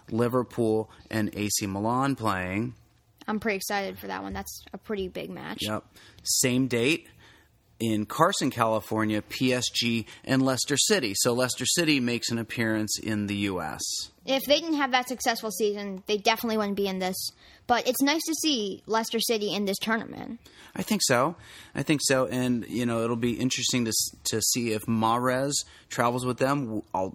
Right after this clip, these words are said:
Speaker 1: talk about why in a little bit when we get into the transfer rumors. But, you know, um, a year ago, no one would know any name on the Leicester
Speaker 2: <laughs>
Speaker 1: City
Speaker 2: Yeah.
Speaker 1: squad. Now most people probably know most of the players, and certainly Ranieri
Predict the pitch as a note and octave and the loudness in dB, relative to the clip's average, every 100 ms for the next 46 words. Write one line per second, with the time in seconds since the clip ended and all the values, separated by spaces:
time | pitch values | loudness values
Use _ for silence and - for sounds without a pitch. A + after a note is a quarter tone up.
0 | - A#2 A2 A2+ G#2+ G#2 G#2 G#2 A2 A2+ | 0 0 2 2 2 2 0 0 2 0
1 | G#2+ G#2+ G#2+ G#2+ G2+ A2+ G#2+ G2+ G#2+ - | 0 0 0 0 0 0 -2 0 -2 -2
2 | G#2 G#2 - G#2 F#2+ G2 - G#2+ G#2 G#2+ | -6 -4 -4 -4 -4 -6 -4 -4 -4 -6
3 | G#2 G2+ F#2+ F#2+ F#2 F#2 - G#2 G2 - | -4 -4 -4 -6 -8 -10 -8 -6 -6 -8
4 | - - - - A#2 A2 G#2 - - - | -12 -20 -10 -2 2 2 0 -4 -18 -10
5 | - A#2 A2+ A2+ A2 G#2 - _ _ _ | -2 0 0 0 -2 -4 -8 _ _ _
6 | - A2+ A2+ E3 D3+ C3 A#2+ A#2+ A#2 - | -8 0 4 4 4 4 4 2 0 -8
7 | _ _ _ - A2+ A#2+ C#3+ C3+ B2+ A#2 | _ _ _ -2 2 4 4 4 2 2
8 | A2+ A2 A2+ A2 A2 G#2+ G#2+ - - _ | 0 2 2 2 2 0 -2 -12 -20 _
9 | - F3 D#3+ A2 G#2 G2+ G2 G2 G2 G2 | 2 4 4 0 0 0 0 0 0 0
10 | G2 G2 - - B3+ G#2+ G2+ G2 G#2+ G2+ | 0 0 0 2 2 0 -2 -2 2 2
11 | G2 F#2+ A2+ B2+ B2 F#2+ A#2 B2 A#2 C3+ | 2 2 2 2 0 0 2 2 0 -2
12 | B2+ C3 B2 A#2 B2 B2+ C#3 C#3+ D3+ - | 0 0 2 0 0 -2 -2 0 0 0
13 | G#2 F#2+ - G#2+ G2 F#2 G#2+ G2 F#2+ G2 | -2 -4 -8 -4 -4 -4 -6 -4 -4 -2
14 | - G#2+ G#2 G2 G2 G#2 G#2+ G#2 G2 F#2+ | 0 0 0 0 0 2 2 2 0 -2